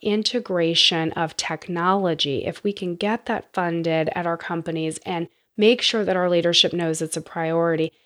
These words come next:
so much easier to communicate if everybody is on the same system.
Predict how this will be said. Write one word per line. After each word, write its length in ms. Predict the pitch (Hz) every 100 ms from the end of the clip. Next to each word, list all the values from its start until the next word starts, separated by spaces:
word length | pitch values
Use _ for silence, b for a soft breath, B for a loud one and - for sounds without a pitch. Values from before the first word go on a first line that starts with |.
| _
so 260 | - - 240
much 240 | 262 277 -
easier 480 | 220 233 214 214 185
to 160 | -
communicate 680 | 190 180 175 185 185 175 160
if 100 | 156 -
everybody 480 | 185 220 214 202
is 160 | 185 - -
on 320 | 180 180 175
the 100 | 165
same 480 | - - 165 156 156
system. 760 | - 180 175 - - 131 98